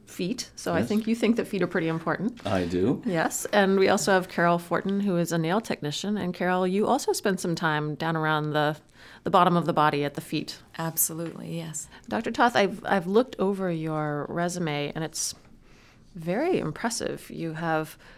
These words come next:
Speaker 1: science and business degrees from McGill. Um, you got your medical education at Temple, internship and residency at Cornell and Mount Sinai. Um, and then you went on and did additional work. You're,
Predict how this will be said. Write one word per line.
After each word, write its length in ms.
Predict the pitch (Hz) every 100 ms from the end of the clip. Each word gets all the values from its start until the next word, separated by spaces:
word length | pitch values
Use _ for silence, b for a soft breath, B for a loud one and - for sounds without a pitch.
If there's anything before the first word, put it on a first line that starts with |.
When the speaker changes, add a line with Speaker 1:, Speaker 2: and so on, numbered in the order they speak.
| B -
Speaker 1:
science 420 | - 185 196 208
and 140 | 175
business 320 | 170 180 196 -
degrees 460 | 160 175 190 180
from 380 | 175 160 156 170
McGill. 680 | 170 165 180 185 185 170 - 151
Um, 460 | 151 151 147 147 - -
you 140 | 165
got 160 | 165 170
your 140 | 175
medical 280 | 170 180 175
education 460 | 170 - 180 175
at 140 | 160 -
Temple, 520 | 196 190 185 185 180 B B -
internship 560 | 202 202 185 - 185
and 100 | 156
residency 640 | 156 170 180 170 165 175 165
at 140 | -
Cornell 500 | - - 156 156 170
and 120 | 170 151
Mount 240 | 156 -
Sinai. 540 | - 156 165 170 170 170 B B B B -
Um, 240 | 156 156
and 100 | -
then 80 | 170
you 100 | 170
went 140 | 175 175
on 180 | 170
and 80 | 165
did 240 | 151 160 -
additional 540 | 151 175 - 196 185
work. 300 | 180 185 185
You're, 520 | - - 180 180 175